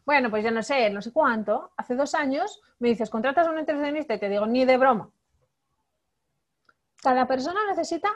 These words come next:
su propia trayectoria, necesita darse cuenta de las cosas y evaluar cuando los beneficios superan al, "pues me da igual".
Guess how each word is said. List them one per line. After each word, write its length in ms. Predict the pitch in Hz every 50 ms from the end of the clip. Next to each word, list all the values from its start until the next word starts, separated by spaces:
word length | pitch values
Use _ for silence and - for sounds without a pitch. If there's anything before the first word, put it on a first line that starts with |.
| 539 - _ _ _ _ _ _ _ _ _
su 520 | 190 - - - 262 247 233 208 - - -
propia 340 | - 247 269 311 - 392 392
trayectoria, 600 | 392 403 392 370 370 370 - 349 311 294 277 277
necesita 500 | 269 226 - 208 208 - 262 - 359 349
darse 400 | 302 262 240 262 - - 403 392
cuenta 260 | 392 392 370 370 359
de 80 | 359 349
las 160 | 339 330 330
cosas 500 | - 339 311 302 - 285 285 - - _ _ _ _ _ _ _ _ _ _ _ _
y 200 | - 269 277 - -
evaluar 840 | 254 233 208 233 226 226 226 233 262 302 320 285 269 277 - - -
cuando 380 | - 269 262 254 247 233 208 202
los 200 | 208 214 208 214
beneficios 960 | 208 214 214 220 214 - 339 370 370 - - 262 302 381 415 - - - _ _ _ _ _ _ _ _ _ _ _ _ _ _ _ _ _ _
superan 640 | - - 269 233 - 269 277 277 277 277 294 339 359 - -
al, 300 | 233 233 247 277 - - _ _ _
"pues 140 | - 214 220
me 100 | 240 247
da 80 | 269
igual". 340 | 233 202 220 277 320 262